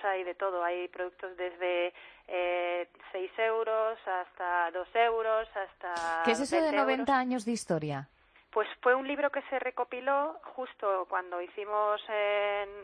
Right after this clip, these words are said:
Speaker 1: nuestro aniversario de los noventa años, en los que se recopilan imágenes de, de, de,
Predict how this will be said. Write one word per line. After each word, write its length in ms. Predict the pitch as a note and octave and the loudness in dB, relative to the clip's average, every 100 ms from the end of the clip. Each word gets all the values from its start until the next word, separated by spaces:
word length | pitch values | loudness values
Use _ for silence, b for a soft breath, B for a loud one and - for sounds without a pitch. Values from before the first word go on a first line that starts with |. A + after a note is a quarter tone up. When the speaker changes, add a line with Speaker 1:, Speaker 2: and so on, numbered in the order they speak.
| - G#3+ | -12 -8
Speaker 1:
nuestro 300 | G3+ - G#3+ | -8 -2 0
aniversario 580 | G#3 G3 - A#3+ G#3 | 4 2 6 6 6
de 320 | F#3+ F#3 F3+ F3 | 4 2 0 -2
los 240 | F3+ F3+ | -4 -2
noventa 420 | F#3+ G3+ G#3+ A#3 | 0 0 4 6
años, 380 | B3+ C4+ C#4 E4+ - B B B - | 6 2 -2 -2 -8 B B B -10
en 160 | G#3 | -4
los 120 | G3+ - | -4 -4
que 460 | G#3 G3 F#3 F3+ F3 | -2 0 2 2 0
se 80 | G3+ | -4
recopilan 640 | F3+ F#3 F#3 G3+ A3 A3 A3+ | -4 -2 -2 -2 2 2 2
imágenes 600 | A3+ A#3 - A#3 A#3 A#3+ | 0 -2 -2 -2 -2 -2
de, 480 | G3+ F#3 F3 E3+ E3 D#3+ | -4 -2 0 -2 -4 -8
de, 160 | E3 | -10
de, 240 | E3 F#3 | -4 -2